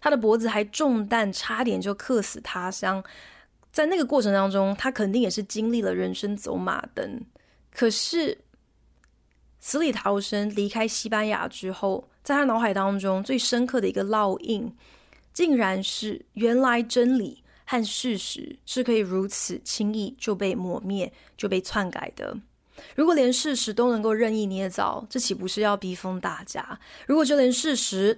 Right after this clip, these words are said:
都能够见仁见智，这样的存在到底有何意义？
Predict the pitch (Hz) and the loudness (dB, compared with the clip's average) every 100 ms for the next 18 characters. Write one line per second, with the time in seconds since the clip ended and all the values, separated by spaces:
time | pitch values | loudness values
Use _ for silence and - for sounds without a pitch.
0 | - 247 262 226 190 196 214 202 - 240 | 4 4 6 4 2 2 2 2 -2 -2
1 | 214 190 190 190 208 196 185 208 190 - | 0 -2 -4 -2 -2 -2 -2 -4 -4 -8
2 | - - 247 226 196 208 190 196 202 185 | -16 -2 2 2 -2 -4 -4 -2 -2 -2
3 | 190 _ _ 240 226 196 185 165 170 - | -6 _ _ -4 -2 -4 -8 -8 -8 -10
4 | 156 185 - - | -10 -10 -10 -12